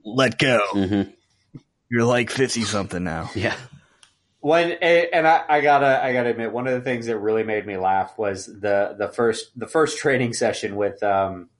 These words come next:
Speaker 3: with, uh, Diaz. <laughs> And he takes out his inhaler and he sucks on the inhaler and he grabs it from him and he goes, "What is this?"
Speaker 1: Oh.
Speaker 3: And he's like,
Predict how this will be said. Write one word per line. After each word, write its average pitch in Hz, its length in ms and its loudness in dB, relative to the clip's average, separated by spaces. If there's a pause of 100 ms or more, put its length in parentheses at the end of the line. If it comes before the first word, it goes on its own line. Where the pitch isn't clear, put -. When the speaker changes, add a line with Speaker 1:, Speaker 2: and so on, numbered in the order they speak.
(280)
Speaker 3:
with, 98 300 -4
uh, 95 240 0
Diaz. 98 520 0 (440)
<laughs> - 60 -4 (760)
And 170 100 2
he 156 160 2
takes 175 260 4
out 165 160 4
his 156 140 2
inhaler 143 440 4
and 123 100 2
he 120 60 4
sucks 139 280 0
on 143 120 0
the 127 140 0
inhaler 127 460 2
and 123 80 0
he 123 60 0
grabs 143 420 2
it 147 100 -2
from 135 120 0
him 127 80 0
and 131 60 0
he 143 60 0
goes, 170 180 2
"What 403 200 2 (100)
is 240 100 0
this?" 208 240 4
Speaker 1:
Oh. 95 160 0 (400)
Speaker 3:
And 302 100 -8
he's 226 140 -2
like, 196 280 0